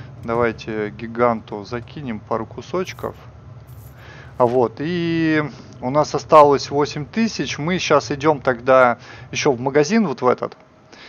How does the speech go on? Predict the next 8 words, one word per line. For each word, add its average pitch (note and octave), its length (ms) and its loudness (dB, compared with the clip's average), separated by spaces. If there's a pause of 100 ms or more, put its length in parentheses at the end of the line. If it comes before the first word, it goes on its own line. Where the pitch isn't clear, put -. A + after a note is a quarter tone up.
(360)
Э, A#2+ 420 6
и D#3+ 240 -8
попробуем C#3+ 640 2
для B2+ 160 2
гиганта C#3 420 2
купить - 340 -12
тоже A#2+ 340 0
рюкзак. C#3+ 440 2